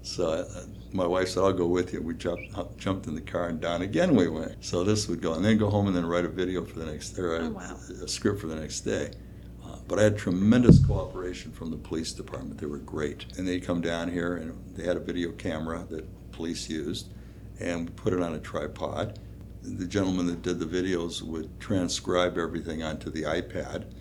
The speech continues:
Speaker 1: type it right in, that I'd give him the written script, he'd type it in, and hold it up, and I would, I would read it at my desk. And then we went on site a couple different places around town where they were giving the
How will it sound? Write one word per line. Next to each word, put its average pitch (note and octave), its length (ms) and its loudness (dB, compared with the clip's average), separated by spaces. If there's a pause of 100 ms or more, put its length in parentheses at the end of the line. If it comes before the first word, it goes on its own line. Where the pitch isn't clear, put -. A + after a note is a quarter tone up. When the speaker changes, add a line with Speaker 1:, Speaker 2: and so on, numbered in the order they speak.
(240)
Speaker 1:
type F#2+ 280 6
it D2+ 100 -2
right E2+ 240 0
in, F#2 320 2 (240)
that E2 120 -4
I'd E2+ 160 -2
give F#2 140 4
him E2 80 0
the D#2+ 60 -2
written E2 260 0
script, - 340 -2
he'd F2+ 160 -4
type E2 300 -2
it F#2+ 80 -2
in, G2 200 2 (280)
and F2+ 100 -4
hold C3 340 8
it G#2+ 120 6
up, G2 200 4
and D#2+ 80 -4
I D#2+ 120 0
would, D#2+ 180 -6 (160)
I F2 80 0
would E2+ 180 0
read F2 220 0
it - 240 -4 (100)
at D2+ 140 -6
my D2 160 -6
desk. D2+ 560 -4
And G2 80 2
then G#2+ 80 8
we G#2+ 120 8
went G#2 160 6
on F2 160 4
site F2+ 300 2
a D#2 40 -4
couple D#2+ 280 -6
different D#2 280 -8
places D2+ 400 -6
around D2 260 -6
town D#2+ 220 -2
where G2 120 4
they F#2+ 120 6
were E2+ 160 2
giving E2+ 360 -2
the D#2+ 260 -6